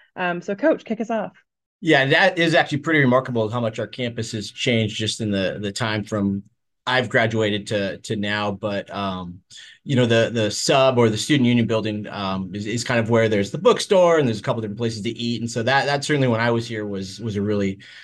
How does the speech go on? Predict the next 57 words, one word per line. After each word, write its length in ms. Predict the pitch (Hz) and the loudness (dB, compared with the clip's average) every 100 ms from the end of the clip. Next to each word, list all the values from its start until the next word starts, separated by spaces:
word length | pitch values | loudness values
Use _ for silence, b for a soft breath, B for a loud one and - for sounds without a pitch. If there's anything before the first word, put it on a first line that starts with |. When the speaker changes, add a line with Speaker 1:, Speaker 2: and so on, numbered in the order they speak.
| B B B _ | B B B _
Speaker 2:
you 60 | 135 | 0
know, 80 | 123 | 2
kind 160 | 135 | 2
of 60 | 123 | 2
in 60 | |
your 100 | 131 | 2
free 180 | 117 151 | 2 2
time, 340 | 143 139 135 131 | 4 2 2 2
in 80 | |
between 220 | 120 117 110 | 0 -2 -2
classes, 720 | 202 170 143 170 160 143 - | 0 0 0 0 0 -2 -6
um, 320 | 113 107 104 | -6 -6 -6
after 200 | 113 113 | -8 -6
practice, 480 | 113 160 139 139 - | -2 0 0 -2 -2
you 80 | 117 | 0
go 80 | |
down 140 | 117 117 | 2 4
there, 160 | 113 | 2
grab 200 | 110 113 | 0 -2
a 20 | 107 | 0
bite 180 | 113 | -2
to 80 | 107 | -4
eat, 240 | 113 110 110 | -6 -8 -8
and, 220 | 104 101 | -10 -8
and, 180 | 104 101 | -10 -8
and 140 | 107 | -6
you 60 | 101 | -4
kinda 180 | 120 101 | -2 -2
just 140 | 101 | -4
hang 160 | 117 104 | -4 -2
out. 240 | 101 - | -4 -4
There's 180 | 101 98 | -6 -4
a, 160 | 95 85 | -4 -6
a 120 | 98 | -8
place 300 | 98 110 104 | -6 -4 -4
called 180 | - 98 | -4 -4
the 60 | |
Pizza 260 | 98 127 127 | -4 -6 -4
Cellar 380 | 104 123 110 107 | -2 2 2 2
in 60 | |
the 60 | 101 | 0
basement 340 | 98 104 110 | -2 -2 -2
of 60 | 101 | -4
there 160 | 101 98 | -2 -4
that 120 | 98 | -4
has, 340 | 101 95 92 | -6 -6 -8
you 80 | 101 | -8
know, 140 | 92 | -8
T 160 | 101 120 | -4 -4
V. 100 | 95 | -2
You 160 | 98 95 | -2 -4
could 140 | - | -6
watch 240 | 92 92 | -8 -8
the 60 | - | -12
football 300 | - - 95 | -12 -6 -6
game. 360 | 95 95 98 95 | -4 -4 -4 -4
And, 200 | 92 | -8